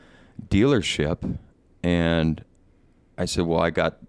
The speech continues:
this truck. I don't know what it's worth." They ended up telling me it's worth about seven hundred bucks.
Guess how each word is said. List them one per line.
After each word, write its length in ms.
this 220
truck. 320
I 80
don't 160
know 80
what 160
it's 180
worth." 400
They 160
ended 200
up 120
telling 220
me 80
it's 140
worth 140
about 220
seven 320
hundred 200
bucks. 420